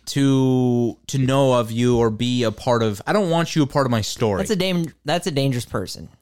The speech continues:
Speaker 1: Yeah, you see him, you're
Speaker 2: Yeah.
Speaker 1: like, "You're not in my chapter.
Speaker 2: There's
Speaker 1: You're
Speaker 2: a
Speaker 1: gonna,
Speaker 2: lot, there's
Speaker 1: I'm
Speaker 2: a lot
Speaker 1: writing
Speaker 2: of
Speaker 1: you
Speaker 2: those
Speaker 1: out."
Speaker 2: people. It's not, but I never find them to be scary people.
Speaker 1: No.
Speaker 2: It's mainly,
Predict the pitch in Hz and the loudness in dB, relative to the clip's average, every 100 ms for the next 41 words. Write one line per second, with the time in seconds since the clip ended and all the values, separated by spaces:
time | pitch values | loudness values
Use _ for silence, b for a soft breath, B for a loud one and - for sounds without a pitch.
0 | _ 139 123 135 180 175 175 165 151 147 | _ -4 -2 -2 -2 0 2 2 0 -2
1 | 156 190 196 196 185 170 151 143 139 127 | 0 2 2 2 0 0 0 0 0 -2
2 | 113 - 107 90 - 80 135 143 151 151 | -4 -2 -2 -4 -8 -8 0 2 4 4
3 | 143 - - 135 135 135 131 123 123 117 | 2 0 -4 0 4 4 4 4 2 2
4 | 98 80 95 98 85 120 - 151 156 - | 0 -2 -6 -8 -10 -8 -2 0 0 -4
5 | b b _ 143 147 156 160 160 143 139 | b b _ -2 0 0 -2 -2 0 0
6 | 127 113 107 - - 101 90 - - - | -2 -2 -4 -4 -2 -2 -4 -10 -16 -16
7 | - - _ _ _ _ 220 202 196 190 | -20 -20 _ _ _ _ -2 0 0 -2
8 | - 139 156 165 160 151 147 143 135 | -4 -4 -4 -2 -2 -2 -2 -2 -4